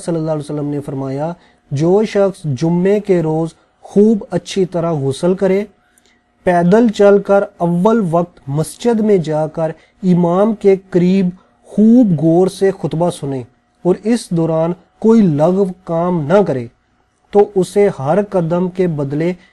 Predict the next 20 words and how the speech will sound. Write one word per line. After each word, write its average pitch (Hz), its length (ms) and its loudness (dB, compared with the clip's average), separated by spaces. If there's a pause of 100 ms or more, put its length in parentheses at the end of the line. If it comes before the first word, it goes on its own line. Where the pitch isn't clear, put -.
(120)
ایک 190 320 4
سال 185 340 0
کے 180 240 0
روزے 151 380 0 (340)
اور 196 160 0 (100)
ایک 185 360 2
سال 165 280 -2
کے 202 220 2
قیام 170 540 -2
کا 180 240 -2
ثواب 156 440 -2
ملتا 151 460 -2
ہے۔" 160 180 -2 (720)
رواہ 156 320 2
الترمذی 175 800 0 (260)
و 156 80 0
ابو 151 300 2
داؤد 160 400 2 (280)
و 156 100 0
نسائی 180 580 -2